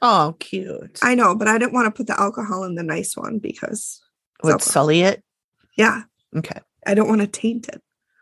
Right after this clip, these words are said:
Speaker 1: <laughs> Okay. So this is our second episode, and we, um, we had a blast doing the first one. We hope you guys had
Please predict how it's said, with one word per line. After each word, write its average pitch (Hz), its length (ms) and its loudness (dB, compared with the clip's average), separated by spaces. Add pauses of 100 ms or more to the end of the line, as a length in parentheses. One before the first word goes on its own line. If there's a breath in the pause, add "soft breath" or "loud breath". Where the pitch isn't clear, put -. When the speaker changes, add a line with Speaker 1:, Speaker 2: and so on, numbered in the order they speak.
(200 soft breath)
Speaker 1:
<laughs> - 720 -2 (300)
Okay. - 220 -16 (420)
So 214 580 6 (1200)
this 180 220 2
is - 120 -4
our 311 120 4
second 214 440 -2
episode, 156 760 0 (680 soft breath)
and 165 720 2 (260)
we, 185 440 0
um, 156 400 2
we 208 80 -4
had 202 100 -4
a 196 60 -4
blast 156 560 0
doing 156 240 -2
the 156 80 -4
first 135 340 -6
one. 156 260 0
We 214 120 -2
hope 143 200 -6
you 143 60 -4
guys 135 240 -4
had 135 180 -2